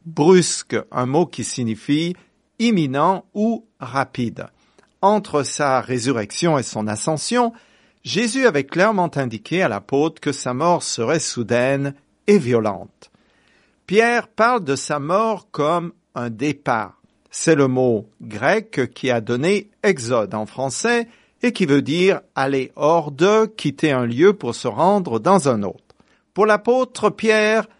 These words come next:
quitter son corps signifiait entrer dans le royaume des cieux. C'est aussi ce que Paul enseigne quand il dit, « Nous aimons mieux quitter ce corps et demeurer auprès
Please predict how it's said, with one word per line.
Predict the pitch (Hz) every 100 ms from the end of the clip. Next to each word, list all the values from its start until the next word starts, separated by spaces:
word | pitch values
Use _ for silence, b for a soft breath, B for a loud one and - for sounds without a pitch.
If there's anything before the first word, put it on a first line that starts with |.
| b b b
quitter | 240 247 214
son | - 143 120
corps | - 160 165 139
signifiait | - 151 139 123 - 160 160 - -
entrer | 170 202 - 196 190
dans | 117
le | 120
royaume | 117 123 131 190 156 110
des | 104 104
cieux. | - - 135 110 b b b b
C'est | - 139 139
aussi | 127 - 247
ce | 202 127
que | 113 113
Paul | - 160 196 180
enseigne | 107 - - 139 185 190 131
quand | 120 117 -
il | 131
dit, « | 165 240 247 b b b _ 160
Nous | 202 285 214
aimons | 175 156
mieux | 143 139 131
quitter | - - 247 202 139
ce | - 117
corps | - 123 139 151 - _ -
et | 127
demeurer | 110 107 233 175 131 127 147 156 _ -
auprès | 131 123 - 131 151 147